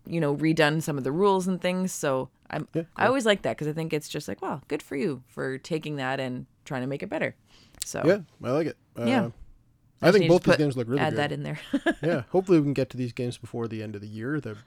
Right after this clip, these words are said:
Speaker 2: be my
Speaker 1: <laughs> That'd be ideal.
Speaker 2: But, you know, I, I think about it, I'm like, "Oh, but there's also, like, those eight over there that I wanna get to before the end of the year." So it's like, "Oh my goodness."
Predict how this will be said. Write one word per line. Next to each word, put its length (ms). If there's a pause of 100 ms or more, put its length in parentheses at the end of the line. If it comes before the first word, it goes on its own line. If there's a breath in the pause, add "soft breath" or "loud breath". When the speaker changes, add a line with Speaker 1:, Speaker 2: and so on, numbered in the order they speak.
(120)
Speaker 2:
be 80
my 220
Speaker 1:
<laughs> 540
That'd 260
be 140
ideal. 400
Speaker 2:
But, 120
you 80
know, 160
I, 280
I 40
think 200
about 160
it, 40
I'm 60
like, 140
"Oh, 160
but 240
there's 240 (120)
also, 280
like, 220
those 220 (100)
eight 240
over 180
there 280
that 140
I 40
wanna 220
get 200
to 140
before 360
the 140
end 160
of 100
the 100
year." 100
So 220
it's 140
like, 220
"Oh 120
my 140
goodness." 440